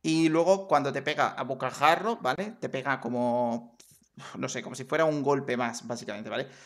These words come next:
Lo cual es una locura, es demasiado daño. Entonces, eh, quitároslo de en medio porque de verdad que con el último parche, no es que esté excesivamente fuerte, tampoco es un personaje que esté, mm, top, top, top, top,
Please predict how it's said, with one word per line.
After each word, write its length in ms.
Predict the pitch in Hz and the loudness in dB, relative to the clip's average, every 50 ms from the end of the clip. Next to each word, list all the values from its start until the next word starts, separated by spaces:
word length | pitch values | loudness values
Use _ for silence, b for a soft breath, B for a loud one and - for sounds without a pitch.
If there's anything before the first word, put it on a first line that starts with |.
| B B B | B B B
Lo 200 | 131 135 147 127 | 0 0 2 4
cual 140 | 151 156 165 | 4 2 2
es 160 | 160 - - | 2 -2 -6
una 500 | 151 131 127 123 120 120 117 113 117 117 | -4 -4 -4 -4 -2 -4 -4 -4 -4 -4
locura, 380 | 120 127 123 120 107 - - - | -4 -4 -6 -8 -10 -10 -12 -12
es 240 | - - - - - | -10 -10 -10 -8 -4
demasiado 680 | - 131 117 120 - - - - 131 139 135 131 120 | -4 -4 -2 -2 -4 -6 -6 -4 0 0 2 2 2
daño. 420 | 120 120 117 113 110 113 120 - B B B B B B B | 0 0 -2 -2 -4 -8 -10 -12 B B B B B B B
Entonces, 540 | 135 131 143 143 139 139 165 151 151 - - | 0 4 4 4 4 4 0 0 0 -4 -8
eh, 720 | - 135 127 127 127 123 123 123 123 120 123 120 117 - - - | -6 -4 -4 -4 -2 -4 -4 -4 -4 -4 -4 -6 -8 -10 -16 -14
quitároslo 540 | - 127 117 143 143 147 160 156 160 165 160 | -8 0 4 4 4 6 4 2 4 2 4
de 100 | 156 156 | 2 2
en 80 | 143 | 0
medio 280 | 139 147 147 165 185 180 | -2 -4 -2 -2 -2 -2
porque 200 | - - - 127 | -4 -6 -6 -6
de 80 | 123 | -4
verdad 240 | 120 120 117 131 131 | -4 -4 -4 -4 -6
que 120 | 131 147 135 | -6 -8 -6
con 140 | - 123 | -4 -4
el 60 | 123 127 | -4 -4
último 640 | 120 131 143 139 143 143 143 135 139 139 135 135 | -4 -6 -6 -4 -2 -2 0 0 0 0 0 0
parche, 260 | 151 160 160 - 143 120 | 0 -2 -2 -2 -4 -4
no 80 | 135 | -4
es 80 | - - | -4 -4
que 80 | - | -4
esté 160 | 202 202 202 208 | -6 -6 -4 -6
excesivamente 600 | 196 196 196 185 190 165 147 151 151 - 135 131 | -6 -6 -8 -8 -8 -8 -8 -8 -8 -8 -10 -8
fuerte, 320 | - - 190 185 - - | -4 -4 -6 -4 -6 -8
tampoco 260 | - - 117 127 127 | -8 -6 -6 -6 -6
es 60 | 127 | -6
un 80 | 127 120 | -6 -6
personaje 340 | 131 127 - 131 127 131 120 | -8 -6 -6 -6 -8 -8 -8
que 80 | 120 | -10
esté, 280 | 117 117 - 139 117 B B B B B B B B _ _ - | -8 -6 -6 -8 -8 B B B B B B B B _ _ -8
mm, 280 | - 139 135 135 135 123 135 | -4 -2 0 0 0 -2 0
top, 200 | 135 156 151 - | 0 0 0 0
top, 180 | - 151 - - | -4 -4 -2 0
top, 220 | - 139 139 - | 0 0 0 2
top, 280 | - 160 139 - - | 0 0 0 0 -4